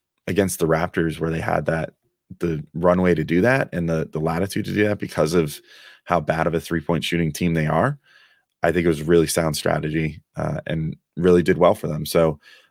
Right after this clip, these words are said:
a lot of, lot of great positives to see in this game. Really good game to, like, build some momentum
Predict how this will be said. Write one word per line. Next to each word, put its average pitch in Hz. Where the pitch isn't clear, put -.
a -
lot 95
of, 98
lot 92
of 95
great 87
positives 82
to 87
see -
in 82
this 80
game. 82
Really 98
good 87
game 82
to, 80
like, 76
build 82
some 80
momentum 80